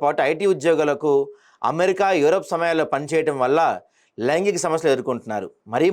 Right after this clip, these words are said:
ముఖ్యంగా డబుల్ ఇన్కమ్ కుటుంబాల్లో ఇద్దరికీ వేర్వేరు పనివేళలు ఉండటం కూడా సమస్యగా మారింది. చాలామంది నెలకు ఒకటి, రెండు సార్లు మాత్రమే సెక్స్‌లో పాల్గొంటున్నారంట. చూద్దాం, ఇది అంటే చాలామంది యూత్‌కి పనికొచ్చే అంశం, హెల్త్ పరంగా సీరియస్గా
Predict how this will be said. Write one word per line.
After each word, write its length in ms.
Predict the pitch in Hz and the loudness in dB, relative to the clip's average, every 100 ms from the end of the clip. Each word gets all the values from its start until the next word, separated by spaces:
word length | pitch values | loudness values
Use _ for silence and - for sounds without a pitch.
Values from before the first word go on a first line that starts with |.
| 180 | 0
ముఖ్యంగా 420 | - 180 165 175 - - _ - - | -4 -2 0 0 -2 -8 _ -8 -2
డబుల్ 240 | 160 214 220 | 0 0 0
ఇన్కమ్ 260 | 196 185 160 | 0 -2 -2
కుటుంబాల్లో 580 | 165 190 170 156 156 165 104 - 120 | -2 0 2 0 2 2 0 -4 -12
ఇద్దరికీ 440 | 113 185 196 175 196 135 | -2 0 0 0 -2 2
వేర్వేరు 360 | 151 185 202 190 165 | 2 2 2 0 0
పనివేళలు 320 | 160 165 151 | 0 0 0
ఉండటం 220 | 147 147 143 | -2 -2 -2
కూడా 100 | 151 156 | -2 -2
సమస్యగా 380 | 135 143 147 143 123 | -4 -4 -2 -2 0
మారింది. 320 | 107 95 85 _ _ _ _ _ - | -2 -4 -14 _ _ _ _ _ -4
చాలామంది 500 | 139 175 190 190 214 151 | -2 0 0 -2 0 0
నెలకు 260 | 131 180 214 | 0 0 0
ఒకటి, 200 | 156 185 190 | 0 0 0
రెండు 140 | 185 160 | -2 0
సార్లు 220 | 165 147 131 | 0 0 -2
మాత్రమే 360 | 147 175 180 185 | -2 0 0 0
సెక్స్‌లో 260 | 151 160 147 135 | -4 -4 -2 0
పాల్గొంటున్నారంట. 720 | 120 113 104 101 92 90 - - _ - | -2 -4 -8 -12 -12 -14 -16 -18 _ -12
చూద్దాం, 220 | 131 147 | -6 -2
ఇది 80 | 147 | -2
అంటే 160 | 156 185 165 | -2 -2 0
చాలామంది 400 | 156 165 180 196 160 | 0 0 0 -2 2
యూత్‌కి 340 | 180 190 - 202 175 | 0 0 -4 -4 -2
పనికొచ్చే 380 | 160 180 180 180 | -2 0 -2 0
అంశం, 300 | 151 135 143 165 139 | -2 -2 -2 -2 -2
హెల్త్ 200 | 131 123 151 | -4 -4 0
పరంగా 320 | 143 135 123 151 _ _ _ _ _ _ _ - | 0 0 -2 -2 _ _ _ _ _ _ _ -4
సీరియస్గా 400 | 175 214 180 | 2 2 2